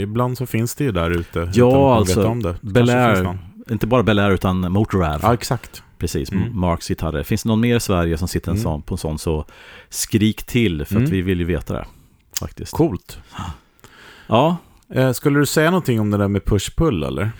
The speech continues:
Speaker 2: Nja, jag har ju, alltså, jag har ju en liten specialare på min. Jag har ju nämligen push-pull som plockar ur bleedcapen. Och
Speaker 1: Just det.
Speaker 2: den är cool därför att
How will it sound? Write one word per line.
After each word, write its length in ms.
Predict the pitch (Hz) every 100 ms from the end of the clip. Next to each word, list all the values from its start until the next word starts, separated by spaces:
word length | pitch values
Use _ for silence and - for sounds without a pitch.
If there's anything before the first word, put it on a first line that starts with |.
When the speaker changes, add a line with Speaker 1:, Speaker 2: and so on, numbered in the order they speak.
| - - - - - - - - - - 92
Speaker 2:
Nja, 400 | - 113 131 151
jag 120 | 165 151
har 260 | - 143
ju, 200 | 123 131
alltså, 220 | 117 - 123 - - -
jag 300 | 120 151 170
har 200 | 143 151
ju 140 | 143
en 120 | - 117
liten 160 | 117
specialare 520 | 110 113 120 104 85 87
på 80 |
min. 140 | 101 85
Jag 80 | 90
har 120 | 113
ju 40 |
nämligen 200 | 98 87
push-pull 580 | - 92 - - 85 82
som 360 | - 90 82 -
plockar 360 | - 90 - 98
ur 240 | 101 92 80
bleedcapen. 840 | 90 87 - - 78 - 120 - - - - - - - -
Och 160 | -
Speaker 1:
Just 180 | 110 104
det. 140 | - - -
Speaker 2:
den 440 | 104 107 131 147
är 100 | 131
cool 480 | 127 - 104 87 82
därför 400 | 85 80 - -
att 420 | 87 80 - -